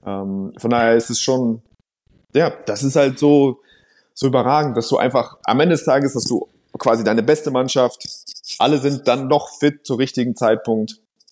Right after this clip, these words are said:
Du hast dein schwaches Spiel gegen den richtigen Gegner, gegen Lettland. Du hast deine überragende Leistung oder deine überragende Blitzsauberleistung in dem Shootout gegen die U S A.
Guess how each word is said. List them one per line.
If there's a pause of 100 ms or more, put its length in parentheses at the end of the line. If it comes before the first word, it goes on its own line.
Du
hast
dein
schwaches
Spiel
gegen
den
richtigen
Gegner,
gegen
Lettland. (180)
Du
hast
deine
überragende
Leistung
oder
deine
überragende
Blitzsauberleistung
in
dem
Shootout
gegen
die
U
S
A.